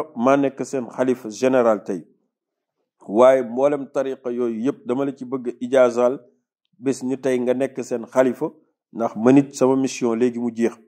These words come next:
Cheikh na Tiyaani bokk na nag ci tariqa yooyu, mooy tariqatul xalwatiya. Tariqatul xalwatiya,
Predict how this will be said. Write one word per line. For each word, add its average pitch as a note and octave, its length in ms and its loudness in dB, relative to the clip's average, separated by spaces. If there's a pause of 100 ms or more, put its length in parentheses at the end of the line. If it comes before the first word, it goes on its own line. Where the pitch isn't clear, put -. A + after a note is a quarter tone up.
(1400)
Cheikh C3 200 4
na C#3+ 80 4
Tiyaani C#3 480 6
bokk B2 260 -2
na D3+ 100 0
nag D#3 180 -2
ci C3+ 100 -10
tariqa C3 400 2
yooyu, D3 160 2
mooy B2+ 160 -6
tariqatul C3+ 540 -4
xalwatiya. C3+ 600 -2 (500)
Tariqatul C#3 480 4
xalwatiya, C#3 600 2